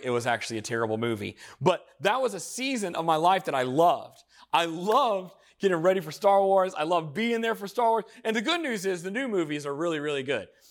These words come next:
But that movie was literally terrible. And we, like, walked out of the theater. The movie ended. And, like, you're there with all your friends. And you're walking out. And you know you all wanted it to be good so bad, but you don't really know what to say. I don't know if you've been in that situation, but that's literally what we're dealing with.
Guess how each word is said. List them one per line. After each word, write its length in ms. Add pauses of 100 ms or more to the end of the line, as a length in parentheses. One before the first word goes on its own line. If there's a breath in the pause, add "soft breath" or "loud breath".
(120 soft breath)
But 140
that 220
movie 240
was 160
literally 200
terrible. 480 (140 loud breath)
And 80
we, 60
like, 160
walked 260
out 100
of 60
the 80
theater. 340
The 80
movie 380
ended. 460 (320 loud breath)
And, 140
like, 200
you're 160
there 180
with 160
all 140
your 140
friends. 640 (220 soft breath)
And 120
you're 80
walking 360
out. 460
And 160
you 80
know 80
you 160
all 220
wanted 340
it 120
to 80
be 120
good 220
so 240
bad, 280
but 120
you 60
don't 140
really 180
know 100
what 100
to 80
say. 340 (360 loud breath)
I 60
don't 100
know 40
if 60
you've 100
been 100
in 40
that 140
situation, 560
but 60
that's 260
literally 400
what 120
we're 140
dealing 300
with. 220